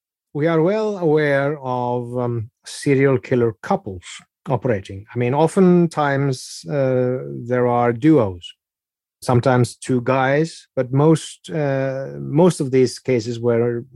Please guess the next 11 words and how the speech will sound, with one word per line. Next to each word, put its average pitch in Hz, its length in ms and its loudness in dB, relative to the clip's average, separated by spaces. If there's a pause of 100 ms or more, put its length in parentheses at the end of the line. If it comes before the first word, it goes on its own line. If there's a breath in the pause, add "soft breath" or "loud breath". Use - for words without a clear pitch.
(140)
several 123 360 2
people 110 1160 0 (840)
cooperate 120 720 2
in 117 320 -4
serial 113 420 -2
murder, 135 560 2
it's, 123 300 -4
it's 120 240 -4
a - 20 2
matter 117 380 0
of, 107 260 -2